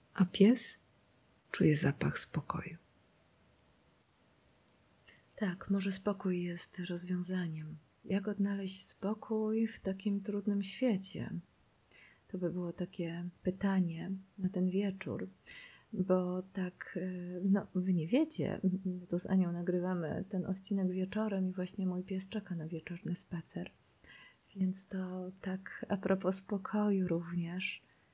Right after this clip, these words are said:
Speaker 2: którego oczywiście wszystkim życzymy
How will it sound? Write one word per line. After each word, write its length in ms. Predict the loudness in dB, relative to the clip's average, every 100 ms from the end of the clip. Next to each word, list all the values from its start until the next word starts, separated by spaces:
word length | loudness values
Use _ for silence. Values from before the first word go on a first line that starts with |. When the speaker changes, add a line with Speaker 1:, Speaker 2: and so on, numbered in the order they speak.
| _ _
Speaker 2:
którego 640 | -8 -4 -4 -4 -6 -6 -6
oczywiście 480 | -4 -4 -4 -4 -4
wszystkim 500 | -4 -6 -4 -6 -6
życzymy 600 | -8 -8 -8 -6 -4